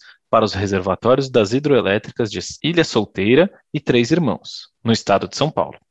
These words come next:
Para o final de agosto, a cota mínima dos reservatórios das usinas será de trezentos e vinte e quatro vírgula vinte metros. Já para o mês de setembro, a cota será de trezentos e vinte e três metros.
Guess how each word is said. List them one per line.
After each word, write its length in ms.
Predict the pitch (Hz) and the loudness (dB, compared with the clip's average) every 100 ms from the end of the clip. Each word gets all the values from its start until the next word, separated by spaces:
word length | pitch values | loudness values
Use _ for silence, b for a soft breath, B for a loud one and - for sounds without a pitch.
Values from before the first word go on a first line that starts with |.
| _ | _
Para 140 | 104 | 0
o 40 | 107 | 0
final 300 | 117 113 131 | 0 0 2
de 100 | 160 | 2
agosto, 540 | 143 113 117 - 170 - _ _ | 0 -2 -2 -4 -12 -12 _ _
a 80 | - | -8
cota 380 | - 160 - | 0 0 2
mínima 320 | 170 135 113 107 | 0 0 0 -2
dos 160 | 104 | -2
reservatórios 1040 | 107 98 110 120 - 98 92 80 - - _ _ | -4 0 2 2 0 -2 -2 -4 -14 -18 _ _
das 240 | 104 104 101 | 0 0 0
usinas 420 | 98 113 139 151 | -2 -2 -2 0
será 320 | - 123 104 | 2 2 4
de 140 | 98 95 | 0 -6
trezentos 480 | 98 95 117 170 | -6 -4 -2 0
e 60 | 175 | -2
vinte 260 | 139 117 - | -2 -4 -6
e 40 | |
quatro 340 | - 104 - 127 | 0 0 0 -4
vírgula 340 | 120 110 104 | -4 0 0
vinte 320 | 98 120 156 | 0 -4 -2
metros. 600 | 185 87 - - - - _ _ | -2 -2 -6 -16 -16 -18 _ _
Já 160 | 95 98 | -4 0
para 180 | 214 226 | 2 2
o 40 | |
mês 160 | 196 185 | 2 -2
de 60 | |
setembro, 520 | - 185 - 160 190 - | -2 0 0 0 0 -2
a 80 | - | -4
cota 360 | - 143 147 160 | 0 2 2 0
será 340 | - 147 117 | 0 2 2
de 120 | 127 | 0
trezentos 440 | 135 156 117 101 120 | -4 -2 -2 -4 -6
e 40 | |
vinte 200 | 127 123 | -6 -6
e 60 | - | -2
três 260 | 139 185 | -2 0
metros. 440 | - - - - | -4 -8 -14 -20